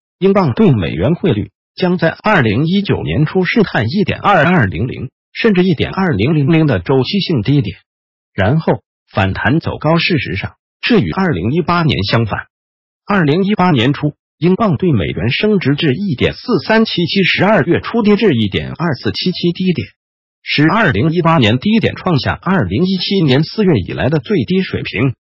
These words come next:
如上所述，对于英镑对美元来说，一点二零零零在历史上是一个非常重要的反弹区域，也是二零一七年三月英国脱欧公投后的低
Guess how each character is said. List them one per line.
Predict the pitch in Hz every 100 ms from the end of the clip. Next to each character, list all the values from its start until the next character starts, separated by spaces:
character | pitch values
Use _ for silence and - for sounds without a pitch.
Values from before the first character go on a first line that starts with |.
| _
如 | 123 160
上 | 180 147
所 | - -
述， | - 190 104
对 | 170
于 | 147 151
英 | 180
镑 | 190 156
对 | 107 170
美 | 104
元 | 67 67 95
来 | 82
说， | 82 92 87 _ _ _ _ _
一 | 190 160
点 | 98 67
二 | 190 151
零 | 98 160
零 | 147
零 | 139 120
在 | 160 151
历 | 156 110
史 | 76
上 | - 82 - _ -
是 | - 127
一 | 95
个 | 127
非 | - 220
常 | 214 - 151
重 | 196 165
要 | 175
的 | 117
反 | 98 - 71
弹 | - 113
区 | - 113
域， | 107 110 - _
也 | - 135
是 | 139 175
二 | 160 214 196
零 | 110 135
一 | 175 170
七 | - 175
年 | 127 113
三 | - 165 160
月 | - - _ -
英 | 180
国 | 165
脱 | 180 - 214
欧 | 160
公 | 160 165
投 | - 127
后 | 127 170
的 |
低 | 76